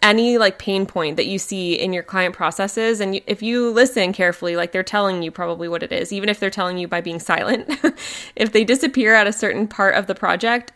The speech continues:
and you see that kind of as, like, a pattern, that's probably a good indication that, um, something needs to be smoother there. Something needs to be nailed out so that it's,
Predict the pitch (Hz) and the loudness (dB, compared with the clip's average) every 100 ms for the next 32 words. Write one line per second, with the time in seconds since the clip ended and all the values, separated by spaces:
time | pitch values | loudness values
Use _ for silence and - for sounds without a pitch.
0 | _ 196 190 190 202 - 185 190 196 196 | _ 0 0 0 -4 -4 0 2 2 -2
1 | 185 185 - - 220 247 262 254 226 240 | -2 -4 -6 0 2 4 2 0 -2 -4
2 | - - 220 214 220 226 220 196 190 196 | -14 -6 0 0 2 2 2 -2 -2 -4
3 | 170 190 180 180 175 165 - - - - | -4 -2 -2 0 2 2 0 -8 -20 -20
4 | _ 180 175 165 165 - 226 214 208 190 | _ 4 4 4 -4 0 2 2 0 0
5 | - 185 180 175 165 165 - - 185 185 | -4 -6 -6 -4 -2 -2 -2 -4 -4 -4
6 | 175 - 190 185 175 170 170 165 - 165 | -6 -8 -8 -6 -4 -2 -2 -4 -4 -6
7 | 165 165 - - | -4 -6 -8 -12